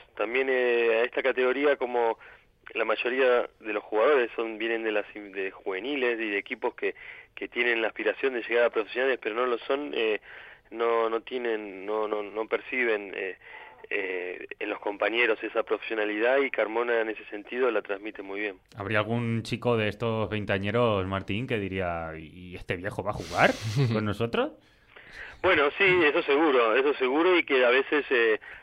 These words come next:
Speaker 1: mismo Carmona, eh, se hace respetar, o se tiene que hacer respetar, o los mayores nos hacemos respetar con a veces los chicos que, que a veces por una cuestión de ignorancia o de no saber, me refiero de, del respeto hacia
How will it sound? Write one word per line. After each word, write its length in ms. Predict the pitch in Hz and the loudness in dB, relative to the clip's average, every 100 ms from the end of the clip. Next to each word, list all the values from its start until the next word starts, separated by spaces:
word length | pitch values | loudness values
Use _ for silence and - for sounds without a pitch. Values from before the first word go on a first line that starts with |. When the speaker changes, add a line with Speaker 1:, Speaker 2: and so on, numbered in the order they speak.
| - - | -14 -10
Speaker 1:
mismo 380 | 117 120 117 104 | -2 0 0 -2
Carmona, 600 | 104 113 139 143 131 - - - - | -2 0 0 2 2 0 -8 -18 -4
eh, 400 | 113 110 104 101 | 0 2 2 2
se 80 | - | 0
hace 140 | 110 117 | -2 -2
respetar, 640 | 107 113 - 131 151 170 - | -4 -6 2 4 6 4 2
o 120 | 123 | -2
se 100 | - | -2
tiene 240 | - 127 117 | -6 -4 0
que 80 | |
hacer 220 | 107 120 113 | 0 0 -2
respetar, 560 | 110 117 - 135 165 | -2 -2 2 4 6
o 200 | 151 123 | 4 4
los 180 | 104 101 | 2 -2
mayores 460 | 98 101 120 123 127 | -6 -6 -2 0 0
nos 160 | 110 101 | -2 -6
hacemos 240 | 110 110 | -8 -8
respetar 440 | 104 101 - 120 113 - - - - | -8 -10 -2 -2 -2 -8 -16 -18 -10
con 160 | - 107 | -4 0
a 80 | 101 | 2
veces 300 | 107 113 104 - | 2 -2 -6 -8
los 160 | 110 101 | -10 -8
chicos 320 | - 113 120 | -6 -2 -2
que, 320 | - 101 95 92 | -2 -2 -2 -2
que 100 | 95 | -2
a 40 | |
veces 340 | 101 107 113 98 - - - - - _ | -2 -2 -4 -6 -12 -20 -20 -20 -20 _
por 120 | 107 | -6
una 140 | 101 101 | -4 -4
cuestión 380 | 101 - 107 101 | -6 -6 -4 -4
de 120 | 95 | -6
ignorancia 600 | 95 95 107 120 - 104 | -4 0 0 0 2 2
o 160 | 98 | 2
de 100 | 107 | 0
no 120 | 98 107 | -4 -2
saber, 440 | 104 117 131 98 | 0 2 2 -2
me 140 | 92 | -6
refiero 380 | 95 92 107 104 | -6 -4 0 2
de, 300 | 98 92 87 | 2 -2 -4
del 200 | 87 90 | -4 -4
respeto 480 | 90 92 - 104 110 | -4 -6 -6 -2 -2
hacia 320 | 98 95 87 | 0 0 -2